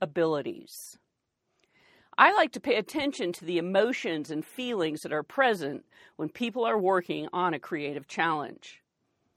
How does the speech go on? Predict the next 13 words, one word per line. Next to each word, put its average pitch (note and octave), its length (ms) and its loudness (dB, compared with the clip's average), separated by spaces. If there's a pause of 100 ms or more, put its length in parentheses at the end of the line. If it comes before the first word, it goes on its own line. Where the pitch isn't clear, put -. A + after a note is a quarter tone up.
(380)
I G4 220 6
like F4 140 2
to F3 100 -4
facilitate A#3+ 720 -4
the F3+ 60 -4
process A3 720 0
of C#3+ 120 -6
shifting B3 540 -4
between F3+ 500 -4
different A#3 380 -2
modes D#3 480 0
as E3+ 220 0
appropriate. E3+ 720 -2